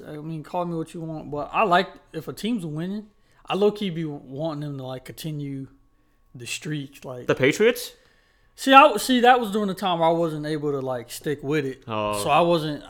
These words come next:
Speaker 1: you know, I didn't really. But I'm like, nah. If a
Speaker 2: Man, that
Speaker 1: team
Speaker 2: feels like yesterday. The Patriots were just winning every single year. Like,
Speaker 1: Facts.
Speaker 2: like, you, like, when Tom Brady and Belichick were there, like, twelve wins was.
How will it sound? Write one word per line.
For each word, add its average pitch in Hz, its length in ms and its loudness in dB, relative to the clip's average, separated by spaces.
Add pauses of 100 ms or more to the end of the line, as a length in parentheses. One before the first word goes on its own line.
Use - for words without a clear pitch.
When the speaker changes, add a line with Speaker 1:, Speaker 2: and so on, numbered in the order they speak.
Speaker 1:
you 143 100 -8
know, 135 80 -4
I 143 80 2
didn't 147 320 -2
really. 127 340 -8 (460)
But 175 400 0 (500)
I'm 165 120 -8
like, 135 180 -4
nah. 180 200 -4
If - 80 -6
a - 20 -2
Speaker 2:
Man, 185 80 8
that 190 60 12
Speaker 1:
team 196 80 6
Speaker 2:
feels 233 80 6
like 196 140 6
yesterday. 190 300 6
The 139 60 -2
Patriots 165 360 -2
were 139 80 -6
just 143 200 -2
winning 156 200 0
every 156 260 2
single 147 280 2
year. 139 240 6
Like, 117 140 8
Speaker 1:
Facts. 170 320 -8
Speaker 2:
like, 135 160 2
you, 156 160 0
like, 139 140 2
when 139 100 6
Tom 170 240 8
Brady 170 160 8
and 135 100 4
Belichick 143 400 6
were 143 80 -2
there, 139 280 4
like, 117 200 2
twelve 135 320 4
wins 120 360 4
was. 107 280 0